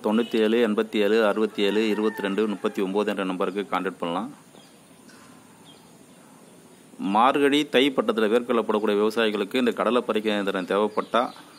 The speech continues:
முடிஞ்ச வரையில் விதை போடுறதுக்கு முன்னாடியே முன்கூட்டியே advance பண்ணி order கொடுத்து உற்பத்தி செய்து வாங்கி வைத்துக் கொள்ளும்படி இந்த video பதிவு மூலம் தெரிவிச்சுக்கிறோம்.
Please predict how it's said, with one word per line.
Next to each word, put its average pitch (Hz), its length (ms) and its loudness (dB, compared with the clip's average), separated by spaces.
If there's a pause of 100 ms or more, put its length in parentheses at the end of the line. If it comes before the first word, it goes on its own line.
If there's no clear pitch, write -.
(960)
முடிஞ்ச 127 280 4
வரையில் 127 440 2
விதை 110 160 4
போடுறதுக்கு 131 420 0
முன்னாடியே 123 320 2 (120)
முன்கூட்டியே 123 500 0 (100)
advance 123 380 -2
பண்ணி 117 200 0 (160)
order 113 240 0
கொடுத்து 110 280 -2
உற்பத்தி 113 360 -2
செய்து 104 300 0 (720)
வாங்கி 113 280 2
வைத்துக் 110 320 0
கொள்ளும்படி 104 340 0
இந்த 104 140 -2
video 110 200 2
பதிவு 101 240 -2
மூலம் 101 240 -2
தெரிவிச்சுக்கிறோம். 95 500 -4